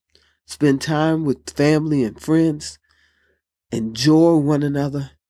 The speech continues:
Walk with un-, with each other and talk about the word.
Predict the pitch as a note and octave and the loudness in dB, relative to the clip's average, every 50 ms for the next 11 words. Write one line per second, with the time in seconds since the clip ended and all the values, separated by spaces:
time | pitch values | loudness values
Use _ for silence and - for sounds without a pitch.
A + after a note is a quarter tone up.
0 | _ _ _ _ _ _ _ _ _ _ _ _ - A2+ A#2+ C3+ D#3+ F#3+ G#3 G3+ | _ _ _ _ _ _ _ _ _ _ _ _ -10 -6 -2 0 0 2 0 0
1 | - - D#3 D#3 C#3+ - D#3 D3+ C#3+ C#3 - - D#3 D3 C3+ - D#3+ E3 D3 - | -2 0 0 0 2 2 2 2 2 0 0 2 0 0 2 2 0 -2 0 0
2 | D#3+ C#3+ C#3+ C#3 C3+ - - A2 A2+ A2 - - - - D3+ D3 - - A#2 G#2 | 2 2 2 2 0 -2 -2 -6 -8 -6 -8 -8 -4 -4 -4 -2 -2 -4 -2 -2
3 | A2 A2 A#2 A#2 - A#2 G#2+ G2+ G2+ G#2+ G#2+ A2 G#2 G2 - - C#2 - | -2 -2 -4 -6 -10 -14 -14 -14 -14 -12 -12 -10 -10 -10 -12 -14 -16 -20